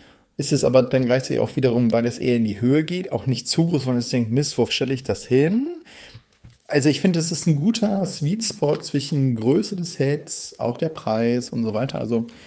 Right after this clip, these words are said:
finde ich gut. Und dann, wenn, wie du ja gerade gesagt hast, hier das Ergänzungsset in dem Sinne, wo ich mir denke, ja, dafür finde ich es aber für fünfzig Euro dann wiederum, das, das Set,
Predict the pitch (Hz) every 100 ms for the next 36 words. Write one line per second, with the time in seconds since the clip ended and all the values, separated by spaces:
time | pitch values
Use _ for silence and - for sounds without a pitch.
0 | - - 156 143 - 185 165 123 123 123
1 | 120 117 123 117 113 123 120 127 123 131
2 | 135 - - 123 117 - 104 127 156 -
3 | 165 - 160 147 131 143 135 147 139 127
4 | - 120 113 101 90 156 220 - - -
5 | - - 139 - 220 220 165 151 - 120
6 | - 110 143 175 - - - 98 165 175
7 | 156 151 151 151 135 - - - 123 -
8 | - - -